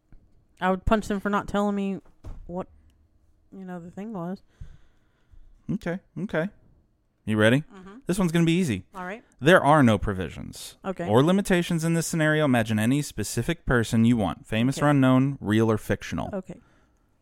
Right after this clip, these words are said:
Speaker 2: Okay? All right, real fictional. Okay, you, you have someone?
Speaker 1: Mm-hmm.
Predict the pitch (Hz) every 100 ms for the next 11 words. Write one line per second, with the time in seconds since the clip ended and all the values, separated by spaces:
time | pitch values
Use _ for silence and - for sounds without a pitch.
0 | _ _ - 104 85 - _ _ _ _
1 | _ - - 101 80 69 113 117 113 -
2 | 107 104 - _ _ _ _ _ _ _
3 | _ _ _ _ _ _ _ _ - 131
4 | 110 - - - 113 107 110 110 104 110
5 | 113 107 - 123 131 151 - - _ _
6 | _ _ _ _ _ _ _ _ _ _
7 | _ - - _ _ _ _ _ _ _
8 | _ _ _ _ _ _ - 190 196